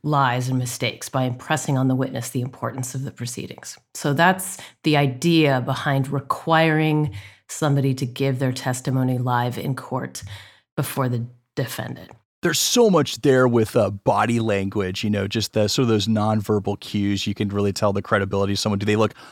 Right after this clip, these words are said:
Speaker 2: uncomfortable on the stand? You think that they're, uh, lying. And so I think so very important. But, uh,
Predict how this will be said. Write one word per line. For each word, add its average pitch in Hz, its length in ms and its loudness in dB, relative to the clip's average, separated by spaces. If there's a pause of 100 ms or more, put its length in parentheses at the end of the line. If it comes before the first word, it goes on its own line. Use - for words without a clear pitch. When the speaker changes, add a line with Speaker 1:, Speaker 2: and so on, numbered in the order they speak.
(100)
Speaker 2:
uncomfortable 104 580 0
on 101 80 2
the 98 80 0
stand? 98 300 -2
You 98 80 -2
think 101 280 -6
that - 160 -10
they're, 95 300 0
uh, 95 180 0
lying. 98 580 0
And 98 100 -4
so 113 120 2
I - 280 -8
think 156 140 2
so 165 200 4
very 117 300 4
important. 98 540 -2
But, 95 200 -2
uh, 101 120 2